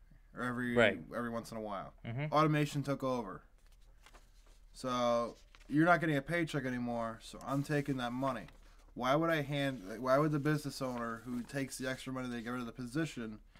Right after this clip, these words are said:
Speaker 1: hand that back over to the government to pay for that job? You know what he would do? Move the country over, move the job overseas where he doesn't have to pay that,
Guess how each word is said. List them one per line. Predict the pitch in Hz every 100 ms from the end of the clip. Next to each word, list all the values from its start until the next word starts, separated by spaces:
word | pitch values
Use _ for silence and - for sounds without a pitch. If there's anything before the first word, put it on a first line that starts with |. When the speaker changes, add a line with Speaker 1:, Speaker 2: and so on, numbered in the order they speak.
| - -
Speaker 1:
hand | 143 135
that | 131 120
back | 127 120
over | 135 135 123
to |
the | 113
government | 113 127 123 120 113 - -
to | 120
pay | 107 131 120
for | 117
that | 107
job? | 101 120 107 85 - - - - - - - -
You | 120
know | 123
what | 120
he | 127
would | 117
do? | 131 156 170 - -
Move | - 135
the | 131
country | 143 143 147
over, | 143 135 - 135
move | 147 151
the | 147 139 123
job | 147 147
overseas | 147 143 - 160 156
where | 147
he | 143
doesn't | 143 135
have | 139 -
to |
pay | 147 143
that, | 120